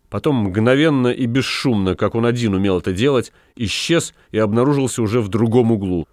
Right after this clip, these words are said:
Он покопался в небольшой библиотечке Гая, выбрал какой-то учебник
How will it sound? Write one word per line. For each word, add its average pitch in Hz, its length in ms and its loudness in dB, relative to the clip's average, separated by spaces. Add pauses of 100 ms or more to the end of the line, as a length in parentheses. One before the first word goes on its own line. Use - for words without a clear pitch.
(380)
Он 107 220 -2
покопался 120 580 0
в 98 80 -2
небольшой 107 440 0
библиотечке 101 640 -2
Гая, 123 400 0 (540)
выбрал 120 380 2
какой-то 110 360 -4
учебник 160 680 -4